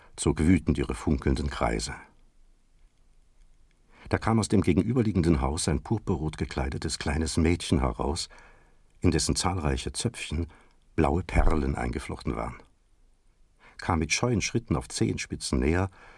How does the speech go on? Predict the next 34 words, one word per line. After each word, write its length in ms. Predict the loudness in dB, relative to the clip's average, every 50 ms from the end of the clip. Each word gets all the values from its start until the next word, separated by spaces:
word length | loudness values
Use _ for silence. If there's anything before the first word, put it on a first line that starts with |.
| -20 -12 -4
blieb 240 | -2 -2 -2 -2 -4
vor 120 | -8 -6
dem 140 | -4 -4 -6
Pferd 300 | -4 -4 -6 -6 -4 -6
stehen 460 | -6 -2 0 0 0 0 -2 -4 -6 -10 -20 -20 -20 -20 _ -20 -20 _ -20 -20 _ _ -6 -2
und 100 | -2 0
schaute 260 | 0 -2 -2 0 0
mit 140 | 0 0 -2
großen, 340 | -2 -2 -2 -2 0 0 -2
staunenden 640 | -2 0 0 0 0 2 2 2 2 2 0 0
Augen 380 | 0 0 0 0 -2 -4 -6 -6
zu 100 | -4 -4
Mehmet 360 | -4 -4 -2 -4 -6 -6 -6
auf. 280 | -8 -12 -12 -14 -20 -20 -20 -20 -20 -20 -20 -20 -20 -20 -20 -20 -20 _ _ _ _ _ _ _ _ -20 -20 _ _ -20 _ -20 -18 -4
Danach 260 | -2 0 0 0 0 -2
kam 140 | -2 -2
ein 100 | -2 -2
zweites 480 | -2 -2 -2 -2 -2 -2 -4 -6 -6 -4
Mädchen, 340 | -6 -6 -6 -8 -8 -6 -6
das 120 | -6 -2
ebenso 340 | 0 2 2 2 2 2 2
aussah 300 | 2 0 -2 -2 -4 -4
wie 60 | -4
das 160 | -4 -6 -6
erste. 340 | -4 -6 -6 -6 -8 -10 -12 -14 -14 _ _ _ _ _ _ _ _ -20 _ _ _ _ _ _ _ _ _ _ _ -20 -20 -8 2
Ihnen 220 | 4 6 6 6 4
folgten 380 | 2 -2 -2 0 0 -2 2
einzeln 580 | 2 4 2 2 0 -2 -4 0 0 0 0 0
oder 160 | -2 -4 -6
zu 120 | -8 -8
zweit 420 | -6 -4 0 0 2 2 0 0 2
immer 180 | 2 2 4
mehr 240 | 4 4 2 2 2
Mädchen 540 | 2 2 0 -2 -4 -6 -8 -10 -10 -10 -12